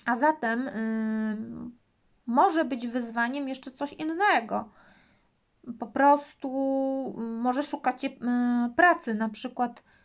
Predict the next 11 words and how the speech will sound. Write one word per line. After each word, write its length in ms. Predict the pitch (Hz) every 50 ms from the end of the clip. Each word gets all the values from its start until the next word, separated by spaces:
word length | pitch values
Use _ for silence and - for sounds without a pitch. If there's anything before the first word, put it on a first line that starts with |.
| _ _ _ _ _ _ _ _ -
w 60 | 226
branży 480 | 214 208 311 302 269 254 233 220 226 -
artystycznej, 760 | 214 214 208 - - - - - 208 202 - - 202 202
na 140 | 208 233 247
przykład. 580 | 247 - - - 254 - - - 214 202 208 - - _ _ _ _ _ _ _ _ _ _ _ _ _ _ _ -
To 100 | 262 247
wtedy 280 | - 349 392 403 427
tutaj 300 | 415 370 349 349 339 320
rozważacie 640 | 320 320 262 254 302 311 302 311 330 320 - 294 277
różne 380 | 254 262 254 254 262 254 - -
opcje 440 | 233 220 202 - _ _ - 294 349